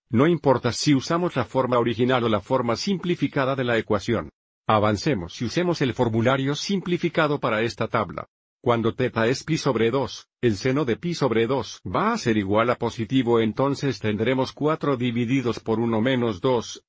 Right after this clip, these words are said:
o cuatro divididos por uno negativo, eso es cuatro negativos.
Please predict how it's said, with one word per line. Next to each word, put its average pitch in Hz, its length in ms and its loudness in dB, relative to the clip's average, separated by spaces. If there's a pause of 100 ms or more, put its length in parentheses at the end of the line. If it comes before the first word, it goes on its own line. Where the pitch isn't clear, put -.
(120)
o 107 160 0
cuatro 147 400 0
divididos 123 640 0
por 120 180 2
uno 165 220 2
negativo, 110 680 0 (200)
eso 170 340 2
es 151 120 -2
cuatro 117 400 2
negativos. 104 800 -2